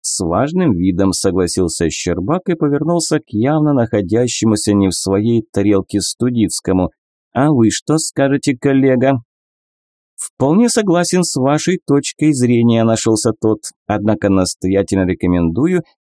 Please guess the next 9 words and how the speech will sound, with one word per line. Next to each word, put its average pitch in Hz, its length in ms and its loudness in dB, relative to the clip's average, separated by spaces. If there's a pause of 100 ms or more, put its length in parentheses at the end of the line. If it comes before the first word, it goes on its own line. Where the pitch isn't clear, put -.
ехать 101 560 0
как 185 200 -4
можно 180 320 0
медленнее, 113 640 2
чтобы 165 440 -2
не 139 120 4
растрясти 139 760 -2
его 107 260 4
величество». 95 760 0